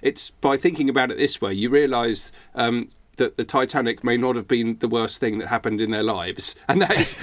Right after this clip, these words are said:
that's, like, a profoundly impactful thing.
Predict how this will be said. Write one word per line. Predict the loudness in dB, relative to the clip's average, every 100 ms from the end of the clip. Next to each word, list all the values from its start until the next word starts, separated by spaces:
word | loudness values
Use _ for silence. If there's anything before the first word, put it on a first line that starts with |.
| 0
that's, | 2 2 2
like, | 2 2
a | 2
profoundly | 0 4 4 4 2 2 2 2
impactful | -2 0 -2 0 -2 2
thing. | 2 2 -2